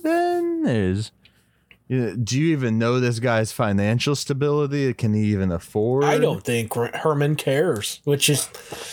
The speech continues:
Speaker 2: uh, uncharacteristic to him.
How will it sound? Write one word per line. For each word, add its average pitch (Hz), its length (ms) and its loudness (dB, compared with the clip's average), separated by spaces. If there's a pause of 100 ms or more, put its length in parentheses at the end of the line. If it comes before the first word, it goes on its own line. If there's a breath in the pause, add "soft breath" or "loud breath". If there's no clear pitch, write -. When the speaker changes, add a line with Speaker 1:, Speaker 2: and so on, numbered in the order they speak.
(1400 loud breath)
Speaker 2:
uh, - 540 0 (380)
uncharacteristic 196 1200 0
to 269 200 2
him. 285 460 0